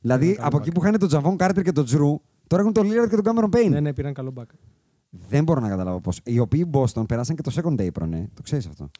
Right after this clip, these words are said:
Speaker 2: Έχουν περάσει και το, θα περάσουν και το third αυτοί.
Speaker 1: Ε,
Speaker 2: Κάτσε, ακόμα... Πρόσεξε, είναι extension eligible ο Tatum, ε. Αν ο Brown πήρε τρακόσια, ο Tatum πρέπει να πάρει ένα δις.
Speaker 1: Ναι,
Speaker 2: Λογικά.
Speaker 1: και με αυτά που έχουν κάνει, δεν μπορούν να υπογράψουν και παίχτη πάνω από,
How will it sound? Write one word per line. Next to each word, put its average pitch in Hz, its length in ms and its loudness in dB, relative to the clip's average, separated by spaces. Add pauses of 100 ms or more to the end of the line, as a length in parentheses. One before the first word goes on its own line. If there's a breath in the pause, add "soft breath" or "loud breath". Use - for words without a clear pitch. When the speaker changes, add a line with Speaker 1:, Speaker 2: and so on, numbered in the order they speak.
(340 soft breath)
Speaker 2:
Έχουν 135 220 2
περάσει 151 340 2
και 165 80 -2
το, 151 140 4
θα 143 180 0
περάσουν 143 280 0
και 156 60 0
το 151 140 4
third 170 220 2
αυτοί. 117 220 -2
Speaker 1:
Ε, 120 80 2
Speaker 2:
Κάτσε, 123 280 4
ακόμα... 139 340 0 (280 soft breath)
Πρόσεξε, 185 460 6
είναι 175 540 2
extension 175 480 2
eligible 180 440 0
ο 151 120 2
Tatum, 170 340 -2
ε. 110 160 -6 (100)
Αν 135 220 0
ο 170 400 4
Brown 156 320 4
πήρε 165 200 0
τρακόσια, 160 400 -2
ο 180 40 0
Tatum 180 60 -2
πρέπει 190 200 4
να 196 100 0
πάρει 208 500 -2
ένα 202 160 -2
δις. 156 280 -4 (140)
Speaker 1:
Ναι, 95 380 0
Speaker 2:
Λογικά. 117 240 -4
Speaker 1:
και 113 400 0
με 113 140 0
αυτά 104 220 -2
που 135 80 -2
έχουν 160 180 0
κάνει, 110 480 0
δεν 117 140 -2
μπορούν 135 180 0
να 160 60 -2
υπογράψουν 131 460 -2
και 131 100 -4
παίχτη 151 540 -4
πάνω 135 260 0
από, 135 260 0